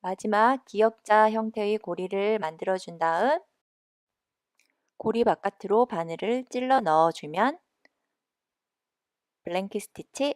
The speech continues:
완성입니다. 이번에는 다른 방향에서 블랭킷 스티치를 해보겠습니다. 오른쪽에서 바늘이 나와서 영상과 같이 바늘을 위에서 아랫방향으로 한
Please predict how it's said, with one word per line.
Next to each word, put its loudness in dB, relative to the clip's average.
완성입니다. -8
이번에는 -2
다른 0
방향에서 2
블랭킷 -12
스티치를 -8
해보겠습니다. -2
오른쪽에서 2
바늘이 -4
나와서 2
영상과 -2
같이 -4
바늘을 -2
위에서 0
아랫방향으로 2
한 -6